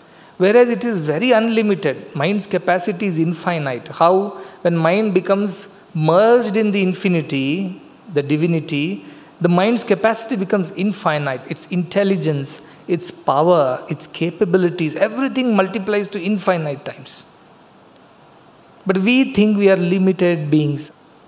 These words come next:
The bowl fish thinks what? That's all is the world. It's limited. The moment it jumps out of the bowl and jumps into the sea, now what happens?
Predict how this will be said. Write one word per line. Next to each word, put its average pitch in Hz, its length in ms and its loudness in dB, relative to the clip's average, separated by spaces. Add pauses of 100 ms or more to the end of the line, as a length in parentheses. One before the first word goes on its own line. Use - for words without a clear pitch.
(360)
The 180 120 0
bowl 214 380 6
fish 240 300 0
thinks 220 340 2
what? 196 340 2 (760)
That's 147 280 -2
all 202 300 4
is 214 140 0
the 190 100 0
world. 185 360 0 (560)
It's - 160 -2
limited. 190 520 0 (920)
The 180 80 2
moment 269 380 4
it 214 100 0
jumps 185 320 2
out 254 220 4
of 220 160 2
the 214 80 2
bowl 165 420 2
and 170 240 -4
jumps 175 300 0
into 214 240 -2
the 180 120 -2
sea, 151 500 -6 (420)
now 196 160 2
what 214 180 4
happens? 220 480 -2